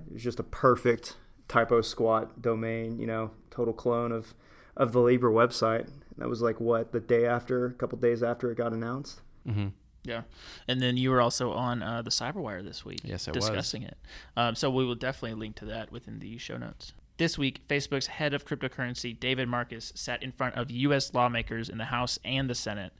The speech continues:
Speaker 3: uh, to talk about the company's plans for Libra, and it was not so good of a time for him. He got
Speaker 2: <laughs>
Speaker 3: pretty grilled. Um, i-,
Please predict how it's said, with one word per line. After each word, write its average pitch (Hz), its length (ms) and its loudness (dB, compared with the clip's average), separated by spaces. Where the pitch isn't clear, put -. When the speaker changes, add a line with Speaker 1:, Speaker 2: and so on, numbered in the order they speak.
Speaker 3:
uh, 113 160 6
to - 140 -2
talk 123 220 2
about 117 160 0
the - 40 -16
company's 120 360 -6
plans 165 520 0
for 147 140 -2
Libra, 123 600 0
and 120 420 0
it 139 200 -4
was 131 300 -2
not 127 360 0
so 180 280 -2
good 170 160 -2
of 147 100 -4
a 139 40 -4
time 131 300 -4
for 110 140 -6
him. 101 180 -8
He 120 60 -6
got 160 180 -4
Speaker 2:
<laughs> 139 120 -8
Speaker 3:
pretty 156 640 2
grilled. 110 520 -4
Um, 139 760 4
i-, 67 320 -10